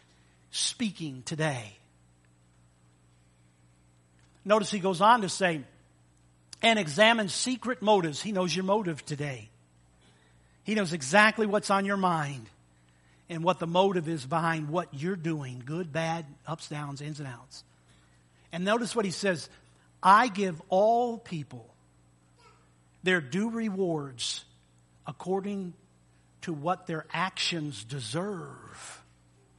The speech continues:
God is the rewarder. Serve him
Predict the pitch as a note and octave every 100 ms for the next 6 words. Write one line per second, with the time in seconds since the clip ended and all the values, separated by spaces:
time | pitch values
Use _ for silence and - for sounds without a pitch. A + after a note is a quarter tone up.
0 | _ _ _ _ _ C#3 A#2 F#3+ A#3 F#3+
1 | D3+ B2+ A#2 - G3 G#3+ F3+ D3+ B2+ D3
2 | C#3 C#3+ C3 D#3 F#3+ D#3+ C#3 - - -
3 | _ _ _ _ _ _ _ _ _ _
4 | _ _ - - G3+ A3 A3 D#3+ F3+ G3
5 | D#3+ B2 A2